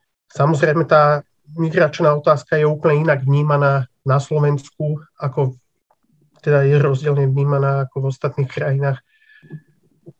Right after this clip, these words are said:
Konkrétne som sa pýtal experta na migráciu, čo navštívil našu skupinu a bolo možné s ním diskutovať na túto tému, že na Slovensku si myslím teda, že občania to vnímajú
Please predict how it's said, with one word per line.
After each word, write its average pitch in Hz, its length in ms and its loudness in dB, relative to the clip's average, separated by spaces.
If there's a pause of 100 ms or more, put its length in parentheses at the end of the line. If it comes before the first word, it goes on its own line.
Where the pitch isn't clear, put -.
(140)
Konkrétne 147 480 2
som - 80 -2
sa 147 160 0
pýtal 139 400 -2
experta 143 880 -2
na 139 160 -4
migráciu, 143 560 -4
čo 135 160 -8
navštívil 143 480 -2
našu 139 320 -2
skupinu 143 400 0
a 139 80 2
bolo 143 160 0
možné 143 320 0
s - 80 -6
ním 143 160 0
diskutovať 143 480 -4
na 139 160 0
túto 139 240 -8
tému, 143 320 -2
že 139 320 -2 (640)
na 139 240 -2
Slovensku 147 880 -4 (580)
si - 220 -2
myslím 147 480 0
teda, 151 320 4
že 143 240 -2
občania 151 720 0 (1200)
to 143 160 2
vnímajú 147 480 4